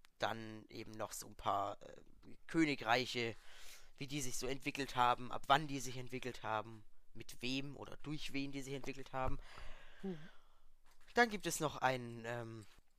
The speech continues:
Speaker 1: unseren bekannten zweiten Werbeblock, bevor wir dann wieder auf das Spiel der Herr der Ringe Online eingehen und auf das dortige Julfest, wo wir ein wenig drüber reden. Über unsere Erfahrungen, über ein paar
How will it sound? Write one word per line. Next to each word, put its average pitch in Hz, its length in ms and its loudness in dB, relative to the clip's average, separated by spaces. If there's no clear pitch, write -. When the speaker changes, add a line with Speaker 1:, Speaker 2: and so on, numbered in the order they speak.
Speaker 1:
unseren 104 380 -4
bekannten 117 420 0
zweiten 131 380 6
Werbeblock, 135 640 6
bevor 127 380 0
wir 123 80 0
dann 104 260 -4
wieder 113 360 2
auf 123 220 -4
das 123 160 0
Spiel 160 720 2
der 127 80 0
Herr 123 60 2
der 120 100 2
Ringe 123 240 -2
Online 165 400 6
eingehen 131 540 0
und 127 340 -8
auf 110 120 -4
das - 340 -4
dortige 113 580 -2
Julfest, 147 1000 0
wo 170 120 -4
wir 143 100 10
ein 120 120 6
wenig 113 240 -2
drüber 110 300 -6
reden. - 240 -10
Über 165 220 6
unsere 147 260 4
Erfahrungen, 120 720 6
über 123 180 0
ein 123 120 0
paar 123 180 2